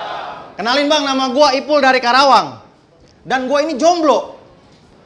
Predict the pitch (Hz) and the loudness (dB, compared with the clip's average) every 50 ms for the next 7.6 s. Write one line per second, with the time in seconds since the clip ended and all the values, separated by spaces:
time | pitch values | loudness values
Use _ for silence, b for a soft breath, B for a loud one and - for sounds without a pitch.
0 | _ _ _ - _ 147 202 277 302 302 320 339 320 311 311 311 302 294 294 302 | _ _ _ -20 _ 0 2 2 4 4 6 6 6 6 4 2 2 0 0 -2
1 | 302 302 320 320 302 269 254 285 269 240 294 294 285 294 285 277 277 277 302 311 | -4 -4 -4 -4 -4 -2 -2 -4 -2 0 -2 -2 -2 -4 -6 -6 -4 -2 -2 0
2 | 302 269 285 269 285 269 269 240 269 294 285 269 247 233 196 - - - - - | 0 0 2 2 4 2 2 2 0 0 0 2 0 0 0 -2 -4 -10 -14 -10
3 | - 262 262 294 269 254 269 269 269 311 320 262 269 320 294 269 277 254 262 330 | -8 -6 -4 -4 -2 -2 -2 -2 -2 -2 -2 0 2 2 2 2 2 0 0 -2
4 | 330 - 254 262 - 254 - - 233 - 240 233 - 320 320 311 294 254 202 - | -2 -2 -4 -6 -6 -6 -8 -6 -8 -8 -8 -8 -6 -6 -2 0 0 0 0 -4
5 | - - - - - _ _ _ _ _ _ _ _ _ _ _ _ _ _ _ | -8 -12 -18 -20 -20 _ _ _ _ _ _ _ _ _ _ _ _ _ _ _
6 | _ - - _ _ _ _ _ _ _ - - - - 202 254 330 349 339 - | _ -20 -20 _ _ _ _ _ _ _ -20 -20 -14 -6 0 4 4 4 4 4
7 | 302 302 302 - 330 339 339 349 359 349 302 | 0 -4 -2 -2 -2 -2 0 0 0 0 -2